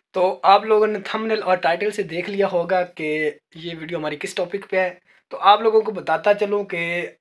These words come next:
कल जो है हमारे पास एक बहुत ही, बहुत ही प्यारी और स्पेशल फैमिली मिलने, हमें मिलने आ रही है।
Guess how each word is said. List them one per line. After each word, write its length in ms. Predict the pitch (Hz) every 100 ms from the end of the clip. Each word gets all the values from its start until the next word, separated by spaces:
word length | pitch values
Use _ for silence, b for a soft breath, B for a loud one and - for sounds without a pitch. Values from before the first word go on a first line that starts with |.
| _ _ - _
कल 360 | 214 226 233 226 _ _ _ _
जो 180 | 175 180
है 180 | 175 180
हमारे 300 | 165 156 180
पास 360 | 170 165 175 -
एक 260 | 185 175 147
बहुत 380 | - 208 202 208
ही, 120 | 202
बहुत 320 | 156 185 196
ही 60 | 196
प्यारी 380 | - 180 196
और 140 | 180 185
स्पेशल 480 | - - 202 - 208
फैमिली 300 | 185 175 190
मिलने, 320 | 185 190 180
हमें 260 | 151 147 180
मिलने 260 | 180 180 196
आ 220 | - 170
रही 160 | 202
है। 60 | 190